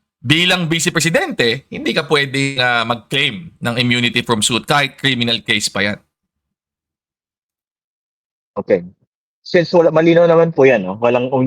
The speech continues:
Speaker 2: immunity ang sitting vice president. Ang presidente pwedeng kasuhan pagkatapos ng termino niya. Pero in the case of Vice
Speaker 1: Pwede.
Speaker 2: President Sara Duterte, ano yung mga pwedeng ikaso dun sa, dito kay Vice President Sara Duterte dahil sa kanyang pananakot na nagkontrata na siya ng papatay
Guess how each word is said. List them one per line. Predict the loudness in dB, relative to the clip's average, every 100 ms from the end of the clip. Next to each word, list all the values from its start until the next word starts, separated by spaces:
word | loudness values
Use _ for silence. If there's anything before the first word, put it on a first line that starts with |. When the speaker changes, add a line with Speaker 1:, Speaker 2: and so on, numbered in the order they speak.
| 0
Speaker 2:
immunity | 2 4 2 2
ang | 0
sitting | 0 -2 0
vice | 2 0 0
president. | 2 2 0 -8 -8 -6
Ang | -4 0
presidente | 0 4 2 2 0
pwedeng | 2 2
kasuhan | -2 0 -2 0
pagkatapos | 0 0 2 0 0
ng | -2
termino | 0 0 0 -4
niya. | -4 -6 -8 _ _ _ -2
Pero | 0
in | 2
the | 2
case | 2 0
of | 2
Vice | 2 2
Speaker 1:
Pwede. | 4
Speaker 2:
President | 4 4 -2 0
Sara | 0 2
Duterte, | 0 0 0 0 -4 -4 -8 _ _
ano | 0 2
yung | 4
mga | 4 4
pwedeng | 4 2 0
ikaso | -2 0 0 2 0 0 -4 -4
dun | -2
sa, | -2 0 2 4
dito | 4 2 2
kay | 2
Vice | 2 0
President | 2 2 2 -2
Sara | 0 0
Duterte | 0 0 -2 -2 0 -2 -4 _ _
dahil | -2 0 0
sa |
kanyang | 0 0 -2
pananakot | -2 -2 0 0 0 -2 -2 -10 _ _ -2
na | 2 2 2
nagkontrata | 0 0 0 2 0 0
na | 0
siya | 0
ng | 0 -2 -4 -6
papatay | -2 -2 0 -2 -2 -2